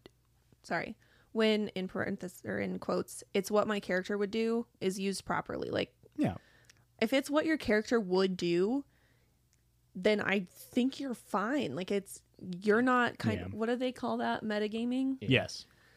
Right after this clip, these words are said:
Speaker 1: So.
Speaker 2: And you put it up to, you let the dice decide. Like, if anything, if the D M didn't want that outcome to happen, he could have railroaded it to be like,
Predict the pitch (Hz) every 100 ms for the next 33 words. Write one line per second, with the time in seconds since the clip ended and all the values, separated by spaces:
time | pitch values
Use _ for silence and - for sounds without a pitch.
0 | _ _ _ _ _ - 202 196 196 170
1 | 175 175 190 190 190 160 139 160 151 170
2 | - 147 139 139 - 135 143 135 135 131
3 | 123 113 104 - _ _ _ _ - 147
4 | 180 190 196 185 131 147 143 165 160 143
5 | 151 147 135 139 139 135 120 120 131 123
6 | 110 113 127 120 123 117 131 117 110 107
7 | 117 117 123 127 131 _ _ - 120 113
8 | 110 107 104